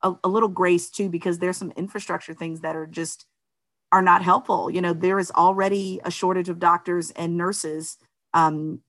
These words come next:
in Japan, which meant that they already had a low infrastructure for doing anything in the medical community as far as public health is concerned. So if you put a pandemic on top of an already shaky infrastructure,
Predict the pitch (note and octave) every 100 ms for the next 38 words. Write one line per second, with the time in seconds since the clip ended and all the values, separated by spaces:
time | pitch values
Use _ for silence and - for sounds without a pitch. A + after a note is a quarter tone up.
0 | _ G3 G#3+ F3+ - C#3 D3+ D3+ F3 E3+
1 | D#3+ E3+ F3 - D3+ D3+ D3+ C3+ - _
2 | _ _ _ _ _ D#3+ F3+ - E3+ F3+
3 | F3+ F#3 F3+ F3+ E3+ E3 - D3 D#3 E3+
4 | F3 D3 F3 E3+ - D#3+ - D#3+ - E3
5 | D#3+ D#3 D#3+ - E3+ E3 F#3+ E4+ C4 C#3
6 | - F3+ _ _ F3+ F3 E3+ D#3+ E3 -
7 | - D#3+ E3 E3 E3+ F3 F3 - E3+ E3
8 | D#3+ E3 D#3 - D#3 D3+ - E3 - -
9 | - G#3+ D#3+ D#3+ D3+ D3+ _ _ - F#3+
10 | F3+ F3+ A3+ A3 - - G3+ F3+ E3+ B3+
11 | A#3 - F3 E3+ F3 E3 E3+ D#3+ D#3 E3+
12 | F3 F3 E3 - E3+ E3 D#3+ - A#3 E4+
13 | G#3+ - C#3 - C#3+ C#3+